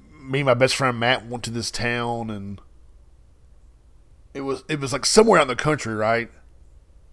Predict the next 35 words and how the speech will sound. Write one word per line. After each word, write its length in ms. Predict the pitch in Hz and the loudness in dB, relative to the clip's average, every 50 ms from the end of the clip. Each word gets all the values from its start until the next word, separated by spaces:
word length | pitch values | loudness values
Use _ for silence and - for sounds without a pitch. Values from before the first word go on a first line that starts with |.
| - - - - - - - - - - - - - _ - - - - - - _ - - - - _ - - | -20 -20 -20 -20 -20 -20 -20 -20 -20 -20 -20 -20 -20 _ -20 -20 -20 -20 -20 -20 _ -20 -20 -20 -20 _ -20 -12
And 460 | - 131 127 127 127 127 127 123 110 - _ _ _ _ - - - - _ _ _ _ _ - _ _ _ _ - _ _ _ _ - | -8 -6 -4 -4 -4 -6 -8 -12 -16 -18 _ _ _ _ -20 -20 -20 -20 _ _ _ _ _ -20 _ _ _ _ -20 _ _ _ _ -14
we're, 180 | 120 127 135 | -12 -8 -8
it's 160 | 139 131 - | -6 -6 -6
like 140 | 151 131 - | -6 -6 -4
on 140 | 131 120 117 | -6 -6 -4
Sunday 320 | - - 170 170 160 156 | -4 -2 -2 0 0 0
we're 140 | 147 139 135 | 0 0 -2
going 300 | 123 131 131 135 131 123 | -2 -2 -2 -2 -2 -4
to 80 | 120 117 | -6 -4
go 200 | 117 123 127 123 | -2 -2 -2 -2
eat 160 | 120 113 101 | -4 -6 -8
lunch 320 | 113 117 123 139 139 - 117 | -6 -6 -4 -4 -6 -6 -8
or 40 | 101 | -8
something. 400 | - 120 110 98 - 113 110 113 | -8 -10 -10 -10 -10 -10 -8 -8
We 80 | 117 | -8
go 120 | 117 127 139 | -6 -4 -2
to 60 | 135 131 | -2 -2
this 120 | 120 110 | -4 -6
place, 580 | - - - 135 143 160 180 165 147 143 - - | -8 -10 -4 -2 0 0 0 0 -2 -4 -6 -6
and 260 | 123 113 113 107 104 - - - - - - - - - - - - - - - - - - - - - - - - - - | -8 -8 -8 -10 -12 -14 -18 -20 -20 -20 -20 -20 -20 -20 -20 -20 -20 -20 -20 -20 -20 -20 -20 -20 -20 -20 -20 -20 -20 -10 -8
I 80 | - | -8
start 280 | - - - 147 135 131 | -4 0 0 0 0 0
noticing, 360 | 123 131 139 151 135 - 135 | 0 0 0 0 -2 -4 -6
like, 280 | 131 123 101 101 110 110 | -6 -8 -8 -10 -12 -12
the, 120 | 117 85 | -8 -4
everyone 360 | 92 135 143 147 139 135 135 | -2 0 0 0 -2 -2 -4
around 400 | 123 120 113 110 113 127 143 147 | -4 -2 0 0 0 0 0 0
us 220 | 156 151 151 - - | 0 0 0 -2 -6
in 60 | 123 | -8
this 120 | 120 107 95 | -8 -8 -6
diner 540 | 104 110 101 113 131 135 151 147 147 139 120 | -4 -4 -2 -2 -4 -4 -6 -6 -8 -8 -10
is 140 | 117 104 | -12 -12
just 180 | - 117 - - | -12 -10 -8 -6
sitting 260 | - 113 110 107 127 | -6 -6 -6 -8 -10
there 360 | 147 151 151 151 151 147 135 | -10 -10 -10 -10 -10 -12 -16